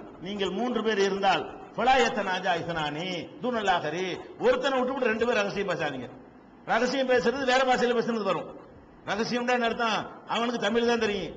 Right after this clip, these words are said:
இவங்க ரெண்டு உருதுல பேசிட்டு இருக்கிறது. அப்ப நீ ரகசியம் தானே பேசுற, சத்தமா பேசினாலே அவனுக்கு என்ன புரியும்?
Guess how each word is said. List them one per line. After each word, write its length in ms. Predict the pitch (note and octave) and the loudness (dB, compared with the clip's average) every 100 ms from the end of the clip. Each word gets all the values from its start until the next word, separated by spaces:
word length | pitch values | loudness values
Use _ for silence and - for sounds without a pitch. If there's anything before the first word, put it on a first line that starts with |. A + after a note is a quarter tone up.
| - | -10
இவங்க 200 | G#3 B3 | -6 -2
ரெண்டு 180 | A#3 B3+ | 0 0
உருதுல 240 | B3+ A#3+ G#3 | 0 0 0
பேசிட்டு 260 | F#3 E3 | -2 -4
இருக்கிறது. 240 | D#3+ C3 - - - - | -6 -8 -12 -18 -20 -16
அப்ப 160 | G3+ B3 | -8 -4
நீ 80 | A#3+ | 0
ரகசியம் 340 | G3 A3+ A3+ | 0 0 -2
தானே 120 | A3+ | -2
பேசுற, 260 | G#3 F#3 G3+ A3 F#3 - | -4 -2 0 2 0 -6
சத்தமா 400 | - F3 B3 C4+ B3+ | -6 -4 0 2 2
பேசினாலே 600 | A3+ G3 G3 F#3+ E3+ A#3 C4+ - - | 0 -2 0 0 2 2 2 0 -4
அவனுக்கு 320 | - D4 C#4 | -2 0 0
என்ன 100 | C4+ | 0
புரியும்? 500 | C4 B3+ A#3+ A3+ D3+ | 0 0 0 0 -2